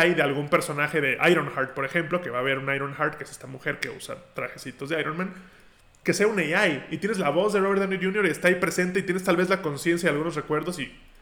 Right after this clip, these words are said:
pero es un A I más avanzado que Jarvis, y eso estaría cabrón. Y no habría una so-, un solo fan del M C U que dijera, "No, qué mamada, güey". No. A diferencia de acá, que es como, "Güey, ya tenías algo bien. ¿Para qué la sigues? Si, si no está roto,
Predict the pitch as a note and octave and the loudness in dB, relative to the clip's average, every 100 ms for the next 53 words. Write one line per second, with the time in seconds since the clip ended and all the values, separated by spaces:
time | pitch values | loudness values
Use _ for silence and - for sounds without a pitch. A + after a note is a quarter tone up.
0 | - - - - - D#3+ D#3 F3 D3+ D3 | -20 -20 -20 -20 -4 0 0 -2 -2 2
1 | D3+ D3+ D3 G3+ G#3 D3+ C3+ C#3+ C3+ C3 | 2 2 2 2 2 0 -2 -2 -2 -2
2 | C3 B2 A#2+ - F#3 - F3+ D#3+ F#3+ F#3 | -2 -4 -6 0 0 2 0 2 0 -2
3 | - D#3+ C#3 D#3+ A3+ C#3+ - - - - | -6 -6 -2 -2 -2 -4 -12 -20 -20 -8
4 | E3+ E3 E3+ F#3+ G#3+ - G#3 A3 G#3+ G#3 | -4 0 4 6 6 4 0 -2 0 -2
5 | G#3 G#3 G#3+ G#3 G#3 G3 F#3+ F#3+ F#3 F#3 | -2 -2 2 2 4 2 2 0 0 0
6 | F#3 D#3 F3 D#3 D#3 E3+ E3 F#3 F3 D#3 | 0 0 2 2 2 0 0 -4 -2 -2
7 | D#3 D3 C3+ D#3+ F#3 F3+ - - - - | -2 -2 -4 -2 -2 -2 -6 -18 -20 -20
8 | - - - - D3 D3+ D3+ D#3 F3 E3 | -20 -20 -20 -10 -8 -6 -6 0 2 2
9 | - - F3+ F3+ E3+ - E3 D3+ - - | 0 0 0 2 0 0 -10 -12 -10 -4
10 | B3+ - - - F#3 G#3+ A#3+ A#3 A3 G#3 | -4 -6 -20 -6 -4 -4 -6 -6 -4 -4
11 | G3+ G#3+ F#3 B2+ - - - - - - | -2 -4 -4 -8 -18 -20 -20 -20 -20 -20
12 | - - - D#3+ - F#3+ G#3 F#3 G3+ G#3 | -20 -20 -18 -14 -8 -6 -4 -6 -6 -8
13 | - F#3 G#3+ G#3 B3+ B3+ A3+ A3+ A3+ B3 | -6 -6 -4 0 2 2 2 4 6 6
14 | B3 | 4